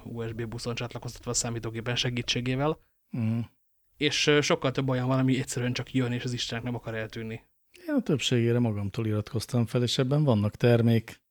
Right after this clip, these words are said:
Speaker 2: termékekkel kapcsolatosak is teljesen ilyen marketing c-, célú hírlevelek, amiket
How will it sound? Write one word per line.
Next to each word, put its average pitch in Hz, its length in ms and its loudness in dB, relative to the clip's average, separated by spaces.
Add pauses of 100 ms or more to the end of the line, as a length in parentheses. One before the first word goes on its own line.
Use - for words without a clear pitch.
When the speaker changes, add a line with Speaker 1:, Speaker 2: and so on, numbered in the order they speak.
(140)
Speaker 2:
termékekkel 113 720 -4
kapcsolatosak 110 800 -4
is 113 140 -2
teljesen 110 560 -2
ilyen 110 220 -4
marketing 110 720 -4
c-, - 260 -6
célú 113 460 -4
hírlevelek, 120 600 -4
amiket 107 500 -6